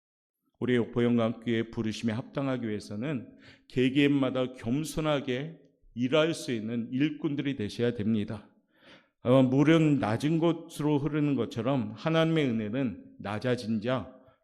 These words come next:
겸손한 자에게 흘러오기 때문입니다.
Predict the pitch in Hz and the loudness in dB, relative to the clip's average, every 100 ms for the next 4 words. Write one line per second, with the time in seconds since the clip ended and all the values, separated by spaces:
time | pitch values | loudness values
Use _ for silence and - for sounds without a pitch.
0 | - 117 127 131 160 156 151 131 101 92 | -8 -2 0 0 0 0 -2 -6 -8 -8
1 | 123 127 104 - _ - - 180 175 131 | -8 -8 -10 -16 _ -14 -2 0 2 -2
2 | 113 113 117 131 - _ _ 135 127 110 | -4 -6 -8 -12 -18 _ _ -10 -8 -10
3 | 98 107 107 - | -12 -14 -18 -20